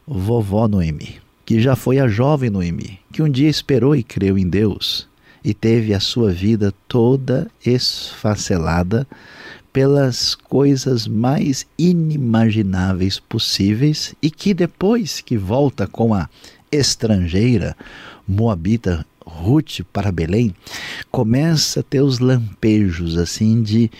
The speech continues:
esperança na vida. E de repente agora, eu fico imaginando, a Noemi devia tá andando, falando sozinha pela rua. "Ah, nossa vovó Noemi aqui não cabe mais em si de contente." A festa na cidade é uma festa geral.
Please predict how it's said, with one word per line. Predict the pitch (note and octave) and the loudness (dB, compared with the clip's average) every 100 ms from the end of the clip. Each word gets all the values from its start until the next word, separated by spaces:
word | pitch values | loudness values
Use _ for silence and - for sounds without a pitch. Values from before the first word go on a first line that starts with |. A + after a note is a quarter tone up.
| - - - | -20 -20 -14
esperança | - - E3+ C#3+ F3 D#3+ | -10 -2 0 0 0 -2
na | G#2+ E2+ | -2 -2
vida. | D#2+ - G#2+ - | -4 -8 -12 -6
E | A2+ | -2
de | C#3+ | 0
repente | C#3+ B2 B2+ B2 G2+ | 0 0 -2 -2 -4
agora, | F2+ G2 G2+ G#2+ - _ | -2 0 0 -4 -12 _
eu | - | -4
fico | - G#3 | -2 -2
imaginando, | D#3+ B2+ A#2 F#2+ | 0 2 2 2
a | A2+ | 2
Noemi | F#3 A3+ C3+ | 0 2 2
devia | D3 C3+ B2 | 0 0 0
tá | A2 A2 | 2 2
andando, | A2 F#2 G#2+ A#2+ - - _ | 4 4 2 0 -4 -16 _
falando | - D3+ C#3 C#3 | -2 0 0 0
sozinha | - C#3 G2 C#3+ B2+ | 0 0 2 0 -2
pela | - - | -2 -4
rua. | F#2 - - - _ _ _ - | -6 -10 -14 -20 _ _ _ -10
"Ah, | - D#3+ E3 E3 D3 - - - - - C#4+ | -2 0 2 2 0 -2 -6 -10 -14 -20 -6
nossa | G3 B2+ D3+ C#3+ - A#2 | 0 2 2 2 0 0
vovó | G#2 A2+ C#3 A#2+ B2 | -2 0 0 2 0
Noemi | B2 B2 A2 A2 | 2 2 4 4
aqui | G#2 - | 2 0
não | B2 D3 | 0 0
cabe | - - C3+ C3+ | -2 -2 -2 0
mais | B2 G#2 G2+ A2+ A2 - - | 2 4 4 2 0 -8 -6
em | - D3+ | 2 2
si | - - G#2+ | 2 0 2
de | A#2 | 2
contente." | - E3 F3+ F3+ - - - _ - - | 0 0 2 0 0 -8 -12 _ -20 -10
A | - | -4
festa | C3 - E3+ E3+ - A#2 | -2 -2 -2 -2 0 0
na | A#2+ | 0
cidade | - G#2+ G2+ B2 C3 - | 0 0 2 0 -2 -2
é | B2+ | 2
uma | C#3 | 2
festa | B2+ A#2+ A#2 - - | 2 0 -2 -2 -6
geral. | B2+ C#3+ C#3 B2+ | -2 0 0 -2